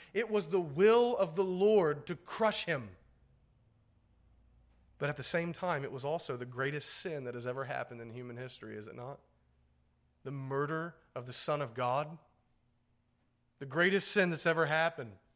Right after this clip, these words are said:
was according to the predestined plan of God. And Peter says that even though it was God's will and plan, that the Jews were responsible for crucifying Jesus.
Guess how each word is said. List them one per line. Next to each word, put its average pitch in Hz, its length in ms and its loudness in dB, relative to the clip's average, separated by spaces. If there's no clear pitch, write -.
was 143 120 -8
according 160 400 -4
to 131 60 -14
the 139 80 -10
predestined 151 680 0
plan 143 280 2
of 120 160 -8
God. 123 340 0
And 131 140 -8
Peter 180 260 -4
says 139 320 -2
that 135 120 -6
even 143 200 -8
though 135 160 -6
it 110 60 -6
was 123 120 -12
God's 139 340 -4
will 139 220 -2
and 123 120 -10
plan, 135 460 -12
that 135 100 -8
the 156 60 -6
Jews 156 540 -4
were 156 80 -2
responsible 147 600 -2
for 135 140 -10
crucifying 123 640 -8
Jesus. 185 560 -8